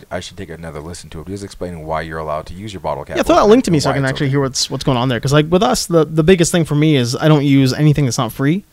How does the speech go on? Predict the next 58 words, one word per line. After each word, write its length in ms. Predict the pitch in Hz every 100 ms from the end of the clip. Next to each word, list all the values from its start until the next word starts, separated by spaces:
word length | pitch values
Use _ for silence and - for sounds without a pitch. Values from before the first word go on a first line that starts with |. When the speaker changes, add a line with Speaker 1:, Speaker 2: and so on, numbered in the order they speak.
| _ _ -
Speaker 2:
so 240 | - 139
I 160 | 117 139
just 200 | 143 123
don't 140 | 123
even 140 | 113
give 140 | 113 117
a 40 |
shit 160 | - 127
about 200 | 117 113
Speaker 1:
Yeah. 40 |
Speaker 2:
it. 80 | -
So 60 | 165
I 40 |
never 160 | 196 190
really 160 | 165
bothered 300 | 143 127 139
to 60 | 135
look 160 | 127 123
into 220 | 143 120
it. 140 | - _ _ _ _
But, 160 | - 185
Speaker 1:
Yeah, 60 | 196
Speaker 2:
I 20 |
mean, 100 | 180
Speaker 1:
there's, 140 | 147
Speaker 2:
now, 260 | 165 220 165
Speaker 1:
there's 140 | 147
Speaker 2:
who 60 | 190
knows? 180 | 214 143
If 0 |
Speaker 1:
using 60 | 135
Speaker 2:
we 120 | 151
Speaker 1:
this 60 | -
Speaker 2:
get, 60 |
if 40 | 156
we 40 |
Speaker 1:
stuff. 60 | 185
Speaker 2:
become 300 | 160 160 165
somewhat 280 | - 151 -
popular, 340 | 143 170 117
we'll 120 | 123
Speaker 1:
There's 120 | 131 117
Speaker 2:
have 0 |
to 40 |
know 80 | 135
Speaker 1:
using 80 | 143
Speaker 2:
this 80 | 117
Speaker 1:
this 60 |
stuff, 180 | 110 98
Speaker 2:
stuff. 80 | 101
Speaker 1:
and 80 | 107
then 100 | 104
there's, 200 | 98 92
like, 200 | 90 -
us 240 | 90 - -
singing 420 | - 117 82 71
a 60 |
song. 360 | 69 87 65 65